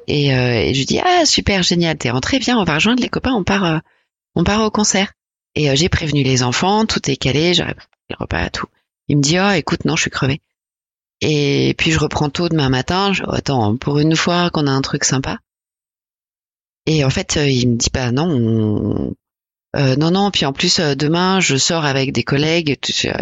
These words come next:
Et puis, je dis en riant, euh, ah bah d'accord, donc en gros, tu préfères sortir avec tes collègues qu'à femme, qu'avec, euh,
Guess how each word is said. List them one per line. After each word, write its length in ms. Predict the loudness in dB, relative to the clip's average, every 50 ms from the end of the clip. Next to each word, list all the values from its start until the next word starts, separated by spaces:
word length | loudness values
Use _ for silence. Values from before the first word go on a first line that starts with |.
| -6 -8
Et 60 | -8 -10
puis, 200 | -10 -10 -10 -8 -4
je 60 | -2
dis 120 | 0 2
en 140 | 2 2 2
riant, 380 | 2 0 0 2 2 2 2 2
euh, 160 | 2 0 0 -2 -6 _ _ _ _ _ -6
ah 100 | -4 -2
bah 100 | -2 -2
d'accord, 380 | -2 -2 -2 0 0 0 0
donc 180 | 0 -2 0 0
en 80 | 0 0
gros, 180 | 0 0 0
tu 140 | 0 -2 -2
préfères 360 | -2 -2 -2 -2 -2 -2 -2
sortir 340 | -2 -2 -2 -2 -2 -2 0
avec 280 | 0 0 0 0 -2 -4
tes 120 | -6 -4
collègues 320 | -2 -2 0 0 -2 -2
qu'à 140 | -2 -4 -2
femme, 220 | -2 0 0 0 0 -2 -2 -2
qu'avec, 380 | -2 -2 0 -2 -2 -2 -2
euh, 140 | -2 -2 -4